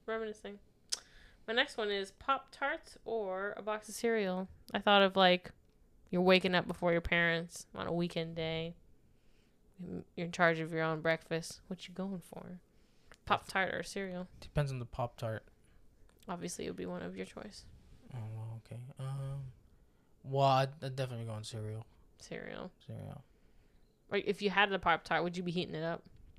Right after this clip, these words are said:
Speaker 2: Yeah. Well, unless, <clears throat> there was at one point in time where they had, like, the ice cream flavors.
Speaker 1: Oh,
Speaker 2: They had,
Speaker 1: yeah.
Speaker 2: like, the mint chocolate chip, the cookie dough.
Speaker 1: Mm-hmm.
Speaker 2: I would stick those in the freezer.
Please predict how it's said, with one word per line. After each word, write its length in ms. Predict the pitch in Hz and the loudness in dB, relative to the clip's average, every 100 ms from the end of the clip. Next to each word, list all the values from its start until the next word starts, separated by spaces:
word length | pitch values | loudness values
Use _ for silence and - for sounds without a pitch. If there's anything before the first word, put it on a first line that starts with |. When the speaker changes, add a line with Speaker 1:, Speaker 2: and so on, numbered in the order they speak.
| 139 | -6
Speaker 2:
Yeah. 380 | 131 127 113 113 - - - - - - | 0 0 0 -4 -12 -20 -20 -20 -20 -2
Well, 420 | 151 147 139 - - - - | 6 10 10 8 0 -20 -8
unless, 500 | 139 143 - 160 - | -4 -4 -4 -4 0
<clears throat> 540 | 175 185 - 131 135 127 | 4 2 2 -6 -4 2
there 100 | 147 | 6
was 120 | 165 | 6
at 140 | 175 123 | 6 4
one 240 | 131 139 | 0 0
point 220 | - 127 | -2 -2
in 60 | 123 | -2
time 180 | 131 123 | -2 -2
where 100 | 117 | 0
they 80 | |
had, 160 | 123 123 | 0 0
like, 100 | 117 | -2
the 120 | 127 117 | -4 -4
ice 160 | 117 | -4
cream 160 | - 123 | -4 -6
flavors. 480 | 127 131 131 131 - - - - | -2 -2 0 -4 -6 -16 -20 -20
Speaker 1:
Oh, 160 | - - | -20 -8
Speaker 2:
They 80 | - | -2
had, 80 | 135 | 0
Speaker 1:
yeah. 60 | 127 | 0
Speaker 2:
like, 100 | 120 | -2
the 120 | 120 | -4
mint 200 | 120 120 | -4 -4
chocolate 240 | 123 120 | -4 -6
chip, 240 | - 123 123 | -6 -6 -6
the 80 | 123 | -8
cookie 260 | 123 - | -8 -6
dough. 320 | 120 120 120 160 | -2 -2 -2 -2
Speaker 1:
Mm-hmm. 260 | 214 226 | -2 -2
Speaker 2:
I 60 | 131 | 0
would 120 | 131 | 0
stick 240 | - 135 123 | 0 -4 -2
those 160 | 123 117 | -4 -4
in 60 | |
the 60 | 113 | -6
freezer. 460 | - 123 117 110 | -6 -4 -4 -8